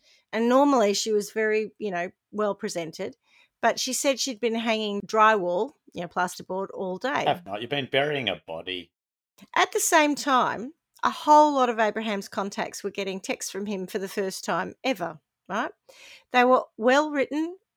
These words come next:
Speaker 1: and quite often not like Abraham. So su-, suspicion around, like, so from his contacts, grew and grew. Dee Dee said he'd left Florida, went into rehab. Now, this is a co-,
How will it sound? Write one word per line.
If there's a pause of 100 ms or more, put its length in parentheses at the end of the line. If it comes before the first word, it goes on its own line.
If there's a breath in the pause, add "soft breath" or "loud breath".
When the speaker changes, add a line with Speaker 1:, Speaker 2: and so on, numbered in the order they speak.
Speaker 1:
and
quite
often
not
like
Abraham. (420 soft breath)
So
su-,
suspicion (160)
around,
like,
so
from
his
contacts, (340 soft breath)
grew
and
grew. (180)
Dee
Dee
said
he'd
left
Florida, (340)
went
into
rehab. (560)
Now,
this
is
a
co-,